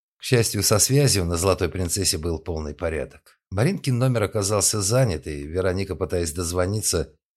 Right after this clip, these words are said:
продолжала разглядывать обстановку, которая успокаивала, ласкала и нежила взор. Пожалуй, какая-нибудь другая девушка испытала бы сейчас приступ неконтролируемой зависти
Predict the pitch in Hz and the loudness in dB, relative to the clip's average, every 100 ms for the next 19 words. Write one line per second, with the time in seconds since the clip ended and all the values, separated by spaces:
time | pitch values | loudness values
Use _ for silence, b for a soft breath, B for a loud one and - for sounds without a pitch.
0 | _ 90 90 110 101 123 104 95 85 92 | _ -4 0 0 0 -2 0 0 0 -2
1 | 87 82 92 82 - 90 104 - 82 90 | -2 -4 -4 -4 -2 -2 -2 -4 -6 -6
2 | 80 87 82 78 78 - 90 78 - 113 | -2 -2 -2 -4 -4 -4 -4 -6 -2 0
3 | 104 95 82 76 76 - 87 82 82 - | 0 -2 -2 -2 -4 -4 -4 -2 -4 -6
4 | _ _ - 82 76 71 76 78 76 76 | _ _ -8 -6 -6 -6 -6 -8 -6 -8
5 | - - _ _ _ _ _ _ _ _ | -8 -12 _ _ _ _ _ _ _ _
6 | _ _ - 107 196 180 156 127 113 147 | _ _ -2 2 2 2 0 2 2 4
7 | 135 117 113 117 104 120 113 101 143 127 | 4 2 -2 -4 0 0 0 0 0 -2
8 | - 90 80 92 90 90 87 85 92 - | -4 -4 -2 -2 -2 0 0 -2 -2 -2
9 | 82 - 92 - 85 82 90 87 82 90 | -2 -4 -6 -4 -6 -6 -6 -4 -2 -2
10 | 87 85 85 85 85 78 98 104 78 - | 0 -2 -2 -4 -4 0 0 0 -2 -4
11 | 69 - | -8 -10